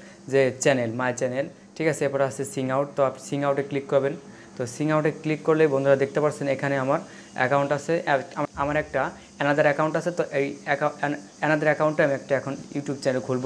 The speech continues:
আপনাদের দেখিয়ে দিতেছি কীভাবে আপনি YouTube চ্যানেলটা খুলবেন। তো বন্ধুরা, সেজন্য আমি এই নামের পর ক্লিক করলাম। এবং যখন আমি এই নামের পর ক্লিক করব, ঠিক তখন কিছুক্ষণ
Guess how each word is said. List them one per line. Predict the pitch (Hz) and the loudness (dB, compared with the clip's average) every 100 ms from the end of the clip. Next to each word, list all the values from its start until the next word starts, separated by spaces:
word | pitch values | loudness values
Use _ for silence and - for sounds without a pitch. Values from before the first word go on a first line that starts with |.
| 135 | 2
আপনাদের | 131 127 123 | 2 -2 -2
দেখিয়ে | 123 135 | -4 -2
দিতেছি | 139 151 143 147 | -4 -4 -6 -2
কীভাবে | 139 131 - | 2 2 2
আপনি | 131 - - - - | -4 -8 -14 -8 -2
YouTube | 170 175 | 0 4
চ্যানেলটা | 143 123 123 | 2 2 -2
খুলবেন। | 135 113 - - - - | -4 -4 -4 -8 -16 -2
তো | 143 | 2
বন্ধুরা, | 156 160 | 4 4
সেজন্য | 147 156 165 190 - - | 2 4 4 2 0 0
আমি | 139 139 | 2 2
এই | 139 139 - | 0 -4 -2
নামের | 143 143 143 | 0 0 2
পর | 139 139 | 0 2
ক্লিক | 143 143 | -2 0
করলাম। | 160 175 196 - - - - - - - - | 2 2 0 -12 -20 -20 -20 -20 -20 -16 -8
এবং | 131 120 | -4 2
যখন | 143 165 175 | 4 4 2
আমি | 170 | 4
এই | 151 | 4
নামের | 143 147 160 | 2 2 0
পর | 147 | -2
ক্লিক | - 147 - | -2 -2 0
করব, | 143 131 208 - - - - - | 2 2 0 -2 -18 -20 -14 -6
ঠিক | 180 - - - 156 | -6 -6 -18 -2 2
তখন | 156 139 117 | 2 0 -2
কিছুক্ষণ | 139 - 165 | -4 -4 -2